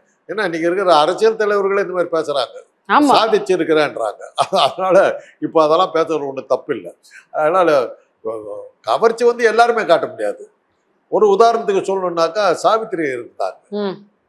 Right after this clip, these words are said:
Speaker 1: சாவித்திரி யாருமே கவர்ச்சியை எதிர்பார்க்கல.
Speaker 2: ம், ம், ம்.
Speaker 1: அவங்க கிட்ட கவர்ச்சியை ந-, எந்த ரசிகனும் எதிர்பார்க்கல.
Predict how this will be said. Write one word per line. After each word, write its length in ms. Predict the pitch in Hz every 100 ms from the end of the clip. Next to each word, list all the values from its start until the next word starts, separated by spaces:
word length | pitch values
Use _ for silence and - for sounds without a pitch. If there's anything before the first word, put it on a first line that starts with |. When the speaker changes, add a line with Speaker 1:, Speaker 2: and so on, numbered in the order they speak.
| -
Speaker 1:
சாவித்திரி 480 | 180 240 262 262 262
யாருமே 300 | 240 247 254
கவர்ச்சியை 540 | 240 233 233 240 233
எதிர்பார்க்கல. 460 | 214 226 202 - - -
Speaker 2:
ம், 80 | 196
ம், 180 | 196 175
ம். 220 | 180 165 147
Speaker 1:
அவங்க 220 | 160 214
கிட்ட 180 | 226 226
கவர்ச்சியை 400 | 214 220 226 226
ந-, 760 | 202 190 175 160 156 147 143
எந்த 180 | 170 190
ரசிகனும் 460 | 190 190 214 190 156
எதிர்பார்க்கல. 440 | 151 127 107 _